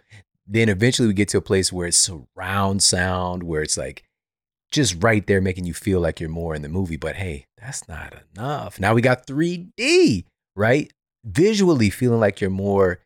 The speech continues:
in the movie as technology advances. Then that's not enough.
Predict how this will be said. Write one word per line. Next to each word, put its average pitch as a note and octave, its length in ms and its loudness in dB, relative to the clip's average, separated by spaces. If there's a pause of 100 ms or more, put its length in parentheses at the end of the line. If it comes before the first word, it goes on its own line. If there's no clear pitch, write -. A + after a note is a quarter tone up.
(280)
in G#2 120 -2
the F2 60 0
movie F#2+ 380 2
as D#2 120 -2
technology E2+ 640 -4
advances. E2+ 920 -4 (680)
Then G2 420 0 (500)
that's G#2+ 300 -2
not D#2+ 180 0
enough. C#2 380 -12